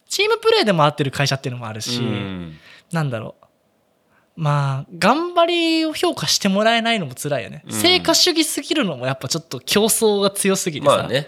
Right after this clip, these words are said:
Speaker 1: それも辛いじゃん。
Speaker 2: まあね。
Speaker 1: うん。だからこう、どういう社会システムが必要かなって話にはなってくるけど、なんか、いいとこ悪いところを考えてやってかなきゃダメだよね。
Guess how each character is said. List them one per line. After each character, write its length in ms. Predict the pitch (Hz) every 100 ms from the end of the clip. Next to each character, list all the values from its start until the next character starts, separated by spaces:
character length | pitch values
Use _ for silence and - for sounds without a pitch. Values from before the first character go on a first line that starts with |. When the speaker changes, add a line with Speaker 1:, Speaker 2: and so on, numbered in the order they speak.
| -
Speaker 1:
そ 140 | - 269
れ 80 |
も 140 | 339 349
辛 320 | - 277 285
い 80 | 165
じ 80 | -
ゃ 60 |
ん。 20 | - _
Speaker 2:
ま 220 | 107 87 69
あ 40 |
ね。 80 | 127
Speaker 1:
う 60 |
ん。 360 | 135 123 117 131 _ _ _ - - - - - _ _ 339
だ 60 |
か 140 | 339 226
ら 120 | 175
こ 220 | - 151
う、 40 | 147
ど 100 | 165
う 80 | 165
い 40 |
う 20 |
社 120 | 135
会 160 | 139 135
シ 140 | -
ス 80 | 143
テ 100 | -
ム 80 | 123
が 60 | 120
必 220 | - 123
要 60 |
か 120 | 117 120
な 120 | 190
っ 60 |
て 80 | -
話 260 | 175 131 147
に 40 |
は 80 | 123
な 80 | 117
っ 60 |
て 80 | -
く 100 | -
る 80 | 123
け 100 | -
ど、 280 | 117 113 - _ - - _ _
な 80 | 339
ん 40 | 339
か、 340 | 123 104 - _ _ _ _ _
い 180 | 370 427
い 20 |
と 100 | 427
こ 140 | 381 330
悪 200 | 311 339
い 60 |
と 100 | 320
こ 140 | 214 170
ろ 80 | 151
を 60 |
考 280 | - 240 269
え 160 | 302 226
て 300 | - 131 123
や 120 | 127
っ 80 | 131
て 80 | 143
か 100 | 147
な 120 | 143
き 60 | 117
ゃ 40 |
ダ 80 | 120
メ 100 | 143
だ 80 | 82
よ 100 | -
ね。 240 | - 139